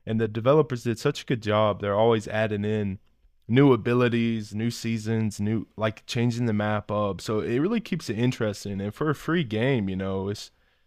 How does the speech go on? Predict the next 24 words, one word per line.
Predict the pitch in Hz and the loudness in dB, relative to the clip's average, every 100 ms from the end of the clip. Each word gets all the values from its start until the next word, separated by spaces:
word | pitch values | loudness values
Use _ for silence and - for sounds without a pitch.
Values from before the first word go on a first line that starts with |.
| _ | _
it's | 110 - - | -6 -6 -2
like, | - 139 | 6 8
I | 127 151 | 10 10
was | 196 | 10
like, | 147 | 10
"Oh, | 131 147 | 10 8
it's | - | 6
free, | - 143 143 | 0 2 2
so | - | 0
it | 104 | 0
must | 123 - | 0 -2
suck." | - 120 107 - | 0 2 2 2
That | 110 | 2
was | 120 110 | 2 0
just | 110 - | -6 -6
my | 98 90 - 113 | -6 -8 -6 0
mindset. | 117 123 - 98 92 - - - | 2 0 -4 -6 -6 -10 -16 -20
<laughs> | - - | -4 6
But | 147 - | 8 10
it's | 214 - 175 - | 10 8 6 8
like, | 165 - 127 - - - _ _ _ _ - 117 | 6 6 -2 -2 -10 -16 _ _ _ _ -8 2
you | 135 | 4
know, | 123 110 90 _ _ _ _ _ _ _ _ _ - | 6 2 0 _ _ _ _ _ _ _ _ _ -8
yeah. | 170 123 | -4 -4